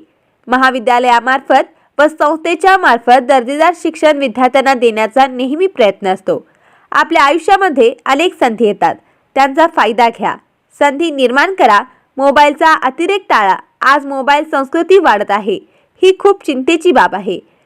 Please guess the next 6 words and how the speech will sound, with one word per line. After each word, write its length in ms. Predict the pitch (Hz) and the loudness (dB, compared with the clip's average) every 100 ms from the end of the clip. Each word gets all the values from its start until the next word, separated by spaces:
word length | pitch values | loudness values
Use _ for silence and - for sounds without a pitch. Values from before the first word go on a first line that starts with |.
| _ - | _ 0
कौशल्यावर 600 | 240 240 294 285 277 311 | 0 2 0 2 2 2
आपण 340 | 285 311 320 | 0 0 -4
लक्ष 260 | 285 302 392 381 | -4 -4 -4 -2
केंद्रित 280 | 285 220 226 | 0 0 0
केले 180 | 220 202 | 0 0
पाहिजे. 400 | 196 208 180 | -4 -6 -2